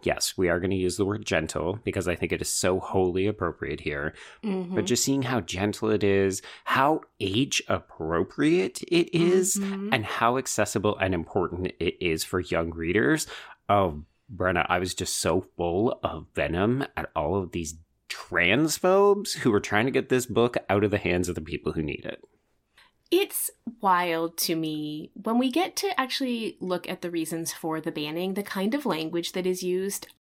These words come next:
Speaker 2: just tells you a heck of a lot more about the people who are pushing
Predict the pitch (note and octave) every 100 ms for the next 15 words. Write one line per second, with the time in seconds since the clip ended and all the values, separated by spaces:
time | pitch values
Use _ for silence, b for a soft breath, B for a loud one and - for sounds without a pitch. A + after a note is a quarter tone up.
0 | b - F4+ G#4 - D#4+ D#4+ D#4 C#4 G#3
1 | - C4 - D4 C#4+ C#4 B3+ F#3 F#3 F3
2 | F3 F3 - - F#3+ A#3+ B3 B3 B3+ B3
3 | - E3+ - E3 E3